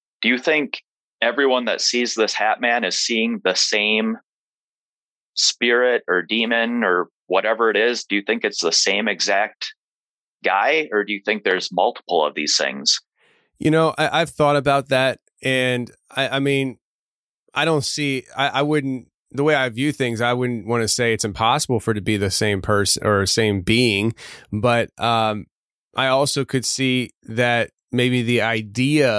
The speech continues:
Speaker 2: of Hat Man has been utilized, taken on a life of its own almost amongst the, the entity community. And, uh, and it's,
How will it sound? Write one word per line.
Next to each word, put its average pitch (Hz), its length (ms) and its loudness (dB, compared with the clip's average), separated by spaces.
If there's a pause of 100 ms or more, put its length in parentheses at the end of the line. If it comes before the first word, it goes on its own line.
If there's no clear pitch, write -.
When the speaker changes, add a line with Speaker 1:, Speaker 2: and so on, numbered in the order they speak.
(120)
Speaker 2:
of 104 180 0
Hat 107 320 -4
Man 98 480 -2 (300)
has 110 320 2
been 107 180 4
utilized, 113 840 2
taken 123 420 0
on 110 580 0
a 101 100 -4
life 107 280 0
of 98 160 -6
its 101 180 -2
own 113 240 4
almost 101 640 0
amongst 107 540 2
the, 101 440 -2 (640)
the - 220 -2
entity 151 480 2
community. 131 760 0 (320)
And, 120 380 2
uh, 110 380 2 (120)
and 120 320 0
it's, 120 240 -2